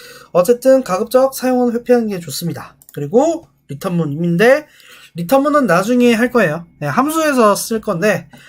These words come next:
함수를 종료시키는 역할을 하고요. 종료를 시킬 때 여기서 계산된 내용을 바깥으로 넘겨주는 역할도 하는데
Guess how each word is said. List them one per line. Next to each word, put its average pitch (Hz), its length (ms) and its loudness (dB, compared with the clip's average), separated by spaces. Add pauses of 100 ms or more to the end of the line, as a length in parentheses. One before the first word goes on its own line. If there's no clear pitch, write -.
(140)
함수를 311 500 -2
종료시키는 262 920 0
역할을 175 380 2
하고요. 214 400 0 (440)
종료를 214 400 2
시킬 220 340 -2
때 294 340 2 (680)
여기서 233 360 2
계산된 220 480 0
내용을 185 320 2
바깥으로 190 460 -4
넘겨주는 214 580 2
역할도 180 480 -2
하는데 208 600 0